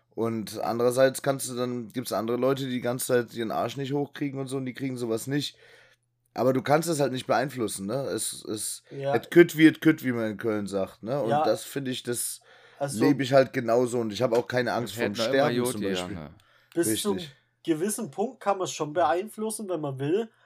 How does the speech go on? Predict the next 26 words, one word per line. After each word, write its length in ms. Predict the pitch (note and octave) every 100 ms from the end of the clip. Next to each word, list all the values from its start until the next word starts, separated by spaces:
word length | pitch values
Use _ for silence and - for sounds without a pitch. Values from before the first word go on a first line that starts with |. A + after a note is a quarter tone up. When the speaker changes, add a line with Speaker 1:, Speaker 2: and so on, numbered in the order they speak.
| _ -
Speaker 2:
Aber 260 | D#3+ E3
andererseits, 840 | D#3 F3+ F#3 G#3 - F#3 F#3+ - -
ähm, 200 | E3+ D#3
es 140 | E3 -
gibt 180 | D3 F3
auch 140 | D3
Leute, 320 | D#3+ E3 D#3
die 160 | C3+ D#3+
erwischt 400 | D3+ D#3 - -
es 160 | C#3+
mit 180 | D3+ C#3
zwanzig 640 | - C#3+ D#3 A3 - D#3 D3+
oder 160 | C#3+
im 140 | C#3+ C#3
Kindesalter 800 | G3 G#3 G3+ - E3 E3 D#3+ E3
und 240 | D3+ D3+
kriegen 240 | - E3+ E3
irgendeine 360 | E3+ E3+ E3
beschissene 480 | C#3+ E3 F3+ - -
Krankheit, 600 | - D#3 F3 - E3+ D3+
die 60 | D#3+
die 140 | D#3
voll 220 | C#3+ E3
limitiert. 600 | D#3+ D3 C#3+ - E3 E3 - - - _ _ _ -
Ähm, 420 | D3 C3+ C3+ C3 - _ _ _ B2+
ja, 460 | B2+ C3+ D#3+ C#3